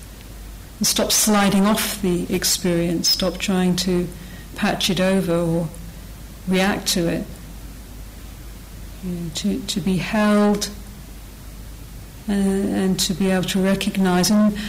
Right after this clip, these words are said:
and it doesn't have to be in a massively huge, big way. It can be in just moments. And a lot of the contemplative way is just having moments of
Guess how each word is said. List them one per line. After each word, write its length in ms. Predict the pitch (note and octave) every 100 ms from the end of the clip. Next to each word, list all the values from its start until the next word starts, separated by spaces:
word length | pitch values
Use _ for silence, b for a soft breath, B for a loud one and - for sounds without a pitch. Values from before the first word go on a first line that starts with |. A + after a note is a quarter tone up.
| B
and 500 | C4 B3+ B3 - - - - -
it 180 | B3+
doesn't 280 | - C4+ C4
have 300 | G#3+ A#3+ A#3+
to 60 | -
be 300 | G#3 G#3+ G#3
in 160 | G#3 G3+
a 40 |
massively 760 | G3+ G#3+ G#3+ G3+ - F3 G#3 - G3+ F#3 F#3
huge, 840 | D#3+ - - G#3+ G#3 G3 G3+ - - - - F#3+
big 380 | G#3 F#3+ G3 G3+
way. 640 | F#3+ A#3 A#3 F3 E3+ F3
It 140 | F3+ - -
can 320 | G#3 G3 G3
be 260 | F#3+ F#3+
in 140 | F#3 F#3
just 260 | F#3 E3+
moments. 540 | G3 G3 A#3 G#3+ E3+ E3
And 100 | F#3+
a 80 | G3+
lot 240 | A3 G#3+
of 240 | G3 - - - -
the 460 | B3+ B3+ G3+ G3
contemplative 840 | F#3 - F#3+ G3+ A#3 A3+ G3 - F3+
way 340 | G3 G3 G3
is 100 | F#3
just 220 | F3+ A#3+ -
having 280 | B3 A#3 A3
moments 960 | G#3+ G#3 G#3+ C#4 A3+ D#3+ D#3 - - B B
of 320 | G3+ F#3+ -